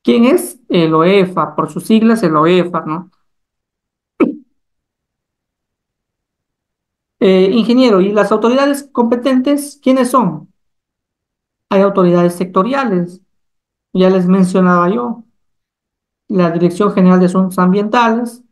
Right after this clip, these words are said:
que se encuentran, pues, establecidas en los diferentes sectores. También tenemos como nacional al senase, una entidad muy importante, ¿no?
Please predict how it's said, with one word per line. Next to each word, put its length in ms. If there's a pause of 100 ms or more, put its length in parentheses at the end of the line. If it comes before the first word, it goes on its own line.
(520)
que 120
se 80
encuentran, 500
pues, 140
establecidas 640
en 100
los 80
diferentes 420
sectores. 680 (840)
También 340
tenemos 560
como 240
nacional 720 (1120)
al 240
senase, 520
una 220
entidad 320
muy 220
importante, 680
¿no? 320